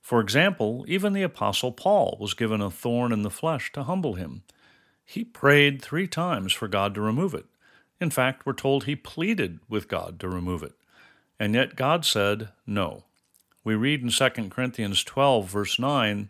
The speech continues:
that God's answer was to say, quote, "My grace is sufficient for you,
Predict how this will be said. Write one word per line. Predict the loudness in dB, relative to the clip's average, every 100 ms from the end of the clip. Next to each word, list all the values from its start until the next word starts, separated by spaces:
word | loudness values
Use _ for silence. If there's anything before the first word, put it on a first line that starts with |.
| _
that | -4
God's | 2 2 4
answer | 2 2 2 0
was | 0 0
to | 0
say, | 0 2 2
quote, | 0 0 0 -2 -14 -20 -20 _ _ 2
"My | 4
grace | 4 4 4 4 2
is | 2 2
sufficient | 0 -2 -2 -2 -6
for | -4
you, | -2 0 -2 -10